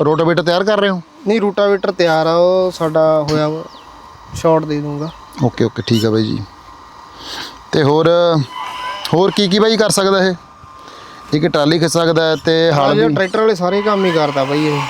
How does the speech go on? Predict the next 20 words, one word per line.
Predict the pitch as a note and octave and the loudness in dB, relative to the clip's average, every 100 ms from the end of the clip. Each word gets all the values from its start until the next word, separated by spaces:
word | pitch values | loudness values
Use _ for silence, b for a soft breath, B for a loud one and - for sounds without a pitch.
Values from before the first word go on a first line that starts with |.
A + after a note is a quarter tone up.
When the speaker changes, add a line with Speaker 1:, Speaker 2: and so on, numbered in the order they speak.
| - - - D#3 | -6 -8 -6 -2
Speaker 2:
ਜਿੰਨੇ | D#3 D#3 | 0 0
ਟਰੈਕਟਰ | D3 D3 E3+ | 0 -2 0
ਕੰਮ | E3+ D#3+ D3+ | -2 -2 0
ਕਰਦਾ | D3 C#3+ C#3 | -2 0 -2
ਹੁੰਦਾ। | C3+ C#3 C3+ - - | -2 -6 -8 -10 -6
Speaker 1:
ਦੋ | A#2 C#3+ D#3+ F#3 | 0 2 2 2
ਘੰਟੇ | F3 | 2
Speaker 2:
ਕਿਉਂਕਿ | F3 E3+ E3+ | 2 2 2
ਜੇ | F#3 | 2
Speaker 1:
ਟਾਈਮ | D#3 | 2
Speaker 2:
ਫੰ-, | D3 | 2
Speaker 1:
ਕੱਢਦਾ | A2+ A2 A2 | 2 0 -2
ਹੈ। | G#2 - D3+ | -4 -6 -2
Speaker 2:
ਜੇ | F3 | 0
ਫੰਕਸ਼ਨ | E3+ F#3+ F#3 F3 | 0 0 -2 -2
ਸੇਮ | F3 F3+ G3 | 0 2 2
ਆ | G3 | 2
ਤਾਂ | F#3 | 2
ਟਰੈਕਟਰ | F3 E3 F#3 | 0 0 0
ਵਾਲੇ | F#3 | 2